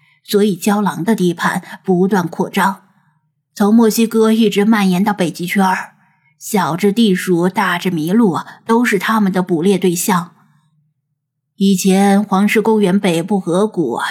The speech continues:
同样被胶囊的存在而困扰。后来科学家把从当地消失很久的灰狼重新引入该地区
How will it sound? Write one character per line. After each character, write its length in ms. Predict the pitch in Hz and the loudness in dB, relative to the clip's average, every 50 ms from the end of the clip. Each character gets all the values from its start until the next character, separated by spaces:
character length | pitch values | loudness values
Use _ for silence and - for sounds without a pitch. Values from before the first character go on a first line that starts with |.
| - | -6
同 200 | - 190 175 185 | -4 -2 -2 0
样 160 | 226 220 202 | 0 0 0
被 100 | 185 202 | 0 -2
胶 260 | 185 185 - 208 208 208 | -2 -2 -2 -2 0 0
囊 220 | 202 143 - - | -2 -4 -4 -4
的 100 | 214 254 | -2 -2
存 240 | 240 - 180 - - | -2 -2 -4 -6 -4
在 140 | - 196 165 | -4 -4 -2
而 160 | 156 156 165 | -2 -4 -4
困 240 | - 220 196 175 160 | -2 0 0 0 0
扰。 160 | - 135 - - - - - - _ _ _ _ _ _ _ _ _ _ _ _ _ _ _ _ _ _ _ _ _ _ | -4 -6 -6 -6 -8 -8 -10 -12 _ _ _ _ _ _ _ _ _ _ _ _ _ _ _ _ _ _ _ _ _ _
后 200 | - 233 214 214 | -2 0 2 2
来 160 | 208 208 214 | 2 2 2
科 160 | 208 240 233 | 2 2 2
学 200 | 226 220 196 208 | 2 2 0 0
家 440 | 208 240 226 220 220 220 220 - - - - _ _ _ _ _ _ _ _ - | 0 -2 -2 -2 -2 -2 -4 -6 -10 -16 -20 _ _ _ _ _ _ _ _ -2
把 160 | 220 214 214 | -2 0 0
从 220 | 220 226 220 226 | 0 0 0 0
当 180 | 240 240 240 240 | 0 0 0 2
地 140 | 247 220 190 | 2 0 0
消 200 | - 233 214 226 | 0 0 0 0
失 120 | 226 240 | 0 -2
很 260 | 214 - 190 185 220 | 0 0 0 2 2
久 160 | 233 233 202 | 2 2 0
的 80 | 170 - | -2 -4
灰 300 | - - 226 214 220 208 | -4 0 2 2 4 2
狼 260 | 185 160 131 170 190 - - - - - | 2 2 0 -2 -2 -4 -8 -18 -10 -2
重 220 | - 233 214 208 | 0 2 2 2
新 260 | 196 - 247 247 254 247 | 2 0 2 2 4 4
引 240 | 220 175 120 101 | 2 2 0 -4
入 240 | 76 82 233 262 226 | -2 0 0 2 2
该 160 | - 185 180 | 2 0 0
地 160 | 180 185 185 175 | 0 0 -2 -2
区 300 | - - - 123 92 | -2 -4 -6 -6 -6